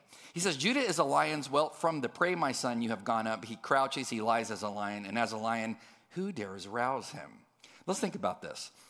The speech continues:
So in the Hebrew text, if you go back to verse eight, uh, "Judah, your brother, brothers shall praise you."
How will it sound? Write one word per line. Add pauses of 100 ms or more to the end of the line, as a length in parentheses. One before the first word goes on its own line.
(140)
So
in
the
Hebrew
text,
if
you
go
back
to
verse (120)
eight, (320)
uh,
"Judah,
your
brother,
brothers
shall
praise
you."